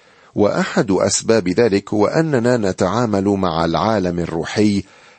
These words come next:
الذي لا يعرف أي منا الكثير عنه.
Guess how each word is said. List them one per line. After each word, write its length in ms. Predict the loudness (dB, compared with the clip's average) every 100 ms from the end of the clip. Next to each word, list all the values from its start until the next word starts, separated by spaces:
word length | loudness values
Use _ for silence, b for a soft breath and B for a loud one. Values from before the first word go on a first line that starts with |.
| -2
الذي 320 | 0 2 2
لا 180 | 2 2
يعرف 520 | 2 2 0 -2 -2 0
أي 200 | 2 2
منا 680 | 0 2 0 2 0 0 -2
الكثير 540 | -4 -2 -2 0 -2 -2
عنه. 360 | -4 -8 -12